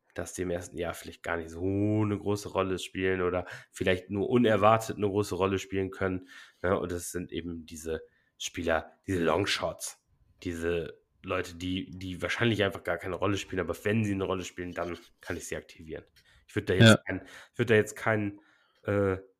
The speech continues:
Speaker 1: kein Breece Hall aufs Taxi Squ-, Taxi Squad setzen in der Regel.
Speaker 2: Ja, ja, darum, genau. Also du, du packst wirklich schon die, die richtigen Developmental Prospects so drauf,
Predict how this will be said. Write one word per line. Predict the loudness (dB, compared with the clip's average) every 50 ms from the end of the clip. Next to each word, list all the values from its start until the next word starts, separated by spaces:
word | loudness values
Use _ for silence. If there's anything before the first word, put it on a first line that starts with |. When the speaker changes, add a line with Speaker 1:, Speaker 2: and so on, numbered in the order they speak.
| _ _ _ -2
Speaker 1:
kein | 2 2 4 4
Breece | 4 2 2 2 4
Hall | 8 8 8 8
aufs | 6 4 0
Taxi | -6 -6 -6 -8 -10
Squ-, | -14 -14 -14 _ -20 -20 -18
Taxi | -16 -14 -14 -14 -14 -14
Squad | -14 -10 -8 -8 -6 -6
setzen | -6 -8 -8 -8 -10 -14 -12 -12
in | -12 -12
der | -12 -12
Regel. | -12 -14 -16 -18 _ _ _ _ _ _ _ _ -20 -20 _ _ 4
Speaker 2:
Ja, | 8 10 10 10 8 6 _ _ -8 -6 -4 -4 -2 4 8
ja, | 12 12 12 12 12 12
darum, | 12 12 12 12 12 10 8 6 6
genau. | 6 8 8 8 8
Also | 8 8 8 8 10 10 8
du, | 8 6 2
du | 2 4 2 4
packst | 8 10 10 10 10 8 6
wirklich | 6 8 8 8 8 8
schon | 8 8 8 10
die, | 10 10 10 10 10 8 4 0 4
die | 8 10
richtigen | 10 10 10 8 8 6 8 10
Developmental | 10 10 12 12 12 12 12 10 10 8 8 8 6 4 2 2 _ _ _ _ _ _ -20 -20 _ _ _ _ _ _ _ 8
Prospects | 10 10 10 10 10 8 8 8 8
so | 6 6
drauf, | 10 12 12 12 12 12 10 4 -6